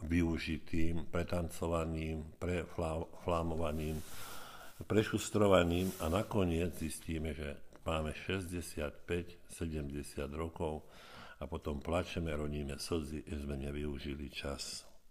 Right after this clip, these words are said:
A práve čas v posledných desaťročiach sa stal predmetom záujmu v rôznych oblastiach, matematiky, fyziky, psychológie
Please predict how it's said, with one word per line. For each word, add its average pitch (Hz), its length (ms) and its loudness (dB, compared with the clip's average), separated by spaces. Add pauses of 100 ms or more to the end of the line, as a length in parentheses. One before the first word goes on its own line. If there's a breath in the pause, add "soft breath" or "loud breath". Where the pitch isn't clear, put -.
(480)
A 80 80 -12
práve 76 480 -2
čas - 480 -2
v - 160 -4
posledných 80 480 0
desaťročiach 80 920 -2 (920 loud breath)
sa 80 160 -2
stal 71 320 -4
predmetom 73 640 -4
záujmu 69 720 -4
v - 800 -20
rôznych 82 560 2
oblastiach, 71 720 -6 (240)
matematiky, 76 800 -2
fyziky, 78 560 -4
psychológie 73 880 -4